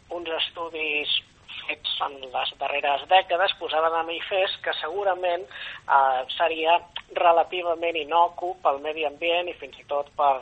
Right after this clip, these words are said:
per, pels, pels tècnics que l'aplicaven a unes baixes dosis. Si bé això darrerament s'ha posat en qüestió, hi ha un gran debat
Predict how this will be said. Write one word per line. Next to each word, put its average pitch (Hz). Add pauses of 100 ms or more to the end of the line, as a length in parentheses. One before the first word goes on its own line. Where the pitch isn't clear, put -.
(640)
per, 143 (540)
pels, 127 (560)
pels -
tècnics 175
que 170
l'aplicaven 175
a 135
unes 147 (120)
baixes 139
dosis. 165
Si 165
bé 180 (380)
això 160
darrerament 156
s'ha 165
posat 139
en 151
qüestió, 170
hi 170
ha 147
un 147
gran 147
debat 151